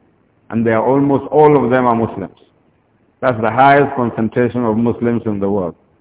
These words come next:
In Nigeria, there are probably more than eighty million Muslims. And all these Muslims in all parts of the world are under serious siege.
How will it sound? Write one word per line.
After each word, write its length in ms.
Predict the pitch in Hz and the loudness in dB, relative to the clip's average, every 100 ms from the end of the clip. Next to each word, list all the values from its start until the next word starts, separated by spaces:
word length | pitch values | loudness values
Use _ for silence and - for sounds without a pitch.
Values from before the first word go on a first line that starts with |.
| _ _ _ | _ _ _
In 180 | 127 131 | 0 2
Nigeria, 760 | 139 139 131 147 160 143 123 117 | 4 4 4 6 6 6 4 2
there 220 | 120 123 | 2 4
are 120 | 123 | 2
probably 520 | 110 139 143 143 143 147 | 2 2 4 4 4 4
more 240 | 139 139 | 4 2
than 200 | 127 120 123 | 2 -2 0
eighty 380 | 135 135 139 | 0 2 0
million 440 | 135 131 123 127 120 | 2 2 2 2 0
Muslims. 420 | 113 - 101 - _ _ _ _ _ _ _ _ _ _ _ _ _ _ _ _ _ _ _ _ _ _ _ - | -2 -8 -18 -20 _ _ _ _ _ _ _ _ _ _ _ _ _ _ _ _ _ _ _ _ _ _ _ 0
And 160 | 123 135 | 2 4
all 340 | 165 185 180 | 6 6 6
these 240 | 170 170 | 6 6
Muslims 600 | 147 156 151 147 127 98 95 | 4 2 0 -2 -6 -6 -6
in 240 | 123 123 123 - | -4 -4 -2 4
all 260 | 175 - | 6 6
parts 300 | - 165 151 | 6 4 4
of 160 | 151 135 | 0 0
the 80 | 131 | 2
world 400 | 131 123 98 78 - _ _ _ _ _ _ _ _ - | 4 4 2 -4 -14 _ _ _ _ _ _ _ _ 2
are 200 | 117 127 | 2 2
under 540 | 156 156 147 135 113 - | 0 2 4 2 0 0
serious 760 | 156 151 147 - - - - - | 4 6 4 2 -6 -12 -6 2
siege. 600 | 151 98 - - - | 2 2 -4 -18 -20